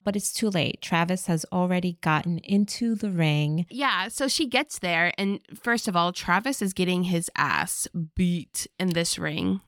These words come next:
Speaker 1: Travis is holding his own as best he can because he's fast and this other guy
Speaker 2: Mm-hmm.
Speaker 1: is just brute strength. But pretty early on, Travis is struggling.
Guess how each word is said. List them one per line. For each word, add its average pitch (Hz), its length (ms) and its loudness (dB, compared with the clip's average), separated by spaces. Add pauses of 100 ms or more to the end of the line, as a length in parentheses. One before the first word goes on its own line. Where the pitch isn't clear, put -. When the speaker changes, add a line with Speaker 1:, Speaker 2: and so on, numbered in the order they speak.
Speaker 1:
Travis 330 600 -2
is 269 460 0 (100)
holding 294 400 -2
his 302 260 0
own 196 500 2
as 208 200 0
best 175 300 -2
he 190 100 -2
can 175 400 0
because 190 360 -2
he's 170 220 -2
fast 165 880 0
and 196 140 2
this 190 240 0
other 185 220 2
guy 170 340 2
Speaker 2:
Mm-hmm. 190 60 -2
Speaker 1:
is 185 180 0
just 170 380 -2
brute 165 260 2
strength. - 640 -2 (240)
But 226 300 4 (160)
pretty 240 340 0
early 240 260 2
on, 185 220 2
Travis 175 500 0
is 220 120 -2
struggling. 165 1000 0